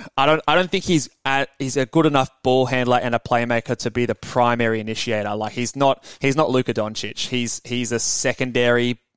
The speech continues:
playmaker on a team, in my opinion, um, or at least on a good team. And so for that reason, that kinda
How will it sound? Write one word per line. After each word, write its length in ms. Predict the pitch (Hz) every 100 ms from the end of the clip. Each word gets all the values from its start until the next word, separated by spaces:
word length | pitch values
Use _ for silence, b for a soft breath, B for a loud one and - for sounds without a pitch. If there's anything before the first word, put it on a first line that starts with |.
| _ _ -
playmaker 680 | 135 123 123 127 135 135 127 147
on 140 | 139
a 20 |
team, 320 | 131 135 147
in 60 | 139
my 160 | 127 127
opinion, 420 | - 131 156 208 B B B
um, 280 | 113 117 113
or 160 | 120 123
at 100 | 120
least 160 | 123
on 60 | 113
a 60 |
good 260 | 113 - 117
team. 340 | - 131 160 196 B B B
And 240 | - 117 117
so 260 | - 120
for 140 | 113 120
that 260 | 117 127
reason, 600 | 120 120 120 117 113 110 -
that 160 | 120
kinda 260 | - 120